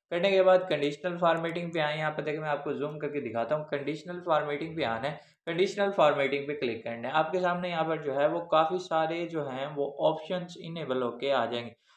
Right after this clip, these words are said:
आपको यहाँ पर नीचे new rule वाला option मिला होगा, मैं zoom करके दिखा देता हूँ। यहाँ पर आपको यहाँ पर new rule वाला option मिल रहा होगा, आपने simply इस पे क्लिक करना है।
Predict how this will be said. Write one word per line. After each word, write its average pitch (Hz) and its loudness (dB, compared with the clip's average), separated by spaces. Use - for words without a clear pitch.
आपको 180 2
यहाँ 190 4
पर 190 0
नीचे 190 -2
new 180 2
rule 175 2
वाला 165 2
option 160 -2
मिला 156 2
होगा, 151 2
मैं 147 -6
zoom 151 -8
करके 151 -6
दिखा 117 -4
देता 117 -4
हूँ। 160 -8
यहाँ 139 0
पर 139 4
आपको 139 2
यहाँ 135 -4
पर 143 -2
new 151 -2
rule 151 -2
वाला 139 2
option 127 -8
मिल 131 -10
रहा 117 -2
होगा, 127 -2
आपने 135 -6
simply 135 -10
इस - -14
पे 123 -6
क्लिक 117 -8
करना 113 -14
है। 113 -18